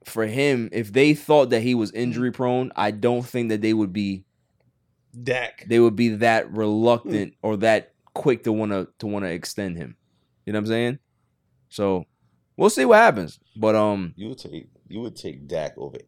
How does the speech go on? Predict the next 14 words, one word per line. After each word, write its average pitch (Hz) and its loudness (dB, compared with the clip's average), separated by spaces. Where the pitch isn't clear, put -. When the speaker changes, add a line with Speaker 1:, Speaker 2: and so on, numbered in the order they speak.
Speaker 3:
any 95 -8
one 90 -8
of 85 -10
your 78 -12
quarterbacks 71 -12
on 73 -16
your 67 -18
team. 67 -20
So 65 -18
stop, - -6
Speaker 2:
No, 117 -2
I 123 -2
Speaker 3:
please. 123 -2
Speaker 2:
wouldn't. 107 -8